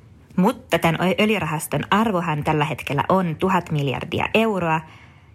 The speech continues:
Ja itse ajattelee, että norjalaiset saa olla aika tyytyväisiä siihen, että heillä sitä öljyfyrkkaa löytyy patjan al-,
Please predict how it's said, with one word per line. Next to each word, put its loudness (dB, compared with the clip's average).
Ja 0
itse 0
ajattelee, 0
että -2
norjalaiset 0
saa 2
olla 2
aika -2
tyytyväisiä 0
siihen, 0
että -2
heillä 2
sitä 0
öljyfyrkkaa 0
löytyy 0
patjan -2
al-, 0